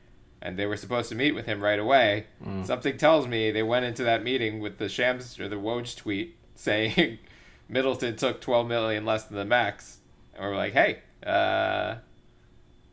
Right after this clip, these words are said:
Speaker 1: so <laughs> we're not gonna give you the five-year max. Go
Speaker 2: Yeah.
Speaker 1: find a, you know, go find a team that'll give you the four-year max, and maybe we'll budge." But Chris Middleton took a little bit less. You need to as well.
Speaker 2: Hmm.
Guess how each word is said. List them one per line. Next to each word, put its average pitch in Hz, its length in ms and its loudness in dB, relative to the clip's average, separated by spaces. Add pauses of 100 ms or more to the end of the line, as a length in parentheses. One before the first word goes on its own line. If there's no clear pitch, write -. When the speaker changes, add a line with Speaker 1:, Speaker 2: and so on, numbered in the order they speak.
(100)
Speaker 1:
so 139 300 0 (520)
<laughs> - 960 -8
we're 120 140 -2
not 160 160 6
gonna 175 160 2
give 214 140 0
you 190 60 2
the 180 80 2
five-year 180 360 4
max. 196 420 0
Go 139 200 0
Speaker 2:
Yeah. 160 100 -2
Speaker 1:
find 170 260 4
a, 170 140 0 (200)
you 110 100 -8
know, 160 180 2 (100)
go 147 140 2
find 175 300 6
a 170 40 2
team 180 240 0
that'll 165 220 2
give 165 160 4
you 180 80 4
the 180 80 0
four-year 180 340 2
max, 143 320 4
and 123 100 -8
maybe 127 240 0
we'll 143 200 0
budge." 156 400 4
But 113 320 0 (420)
Chris 139 220 -2
Middleton 156 480 2
took 135 220 -2
a 135 40 -4
little 131 160 -2
bit 131 160 -2
less. 127 340 0
You 101 240 -6
need 151 200 -2
to 151 160 0
as 135 100 -2
well. 120 240 0 (360)
Speaker 2:
Hmm. 135 260 2